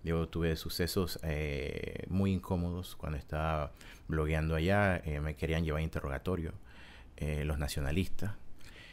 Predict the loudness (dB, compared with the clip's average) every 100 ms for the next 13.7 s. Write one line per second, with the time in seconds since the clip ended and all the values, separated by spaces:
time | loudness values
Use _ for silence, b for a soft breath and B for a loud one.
0 | B -20 0 2 4 4 2 2 0 -2
1 | -6 -6 0 6 8 6 4 2 4 2
2 | 0 -4 -6 -8 -4 0 2 4 4 4
3 | 2 0 -4 -6 -4 2 2 2 -2 -2
4 | -2 0 2 2 2 4 2 -2 -8 -2
5 | -2 0 -2 -2 -2 -2 0 0 -2 -2
6 | -6 -10 b b b b b -4 -2 -2
7 | -2 -4 -6 -6 -4 -4 -6 -6 -2 4
8 | 8 12 12 12 6 2 -2 -16 -20 -20
9 | b b b b b -6 2 4 4 4
10 | 4 2 2 2 2 0 -2 -4 -4 -4
11 | -6 -4 -2 0 0 0 -2 -4 -4 -2
12 | 0 0 -2 -4 -4 -2 -2 -2 0 0
13 | -2 -4 -6 -4 0 2 2